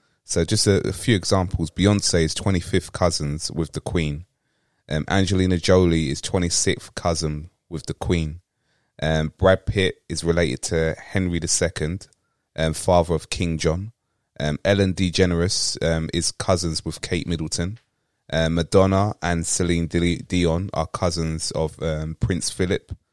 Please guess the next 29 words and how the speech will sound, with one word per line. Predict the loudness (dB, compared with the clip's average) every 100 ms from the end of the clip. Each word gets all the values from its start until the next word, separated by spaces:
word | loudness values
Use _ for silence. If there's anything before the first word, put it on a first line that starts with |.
| _ _ -10
of | -10
France, | -2 0 0 -2 -2
who | 0
is | -2
related | 0 2 0 -2 -8
to |
Prince | -8 -6 -6 -4
William, | -2 -2 -4 -6 _ _ _ _ _ -18 -2
um, | 0 0 0
also | 0 2 2 4 2
related | 0 2 2 0 -6
to | -2 -2 -2
Vlad | -4 2 2 2
the | -2
Impaler, | 0 0 2 0 -2 -6 _ _ _ _ _ -6
A | -6
K | -2 -2 -2
A |
Dracula. | 2 0 0 -8 -8 -12 _ _ _ _
Um, | -6 -4 -4 -6 -6
and, | -6 -6 -4
um, | -2 -2 -6
Prince | -4 -4 -4
Charles | 0 0 2 -2
is | -6
very | -2 -2 -2 -4
proud | -2 0 0 -2 -4
of | -6
being | -8 -8 -10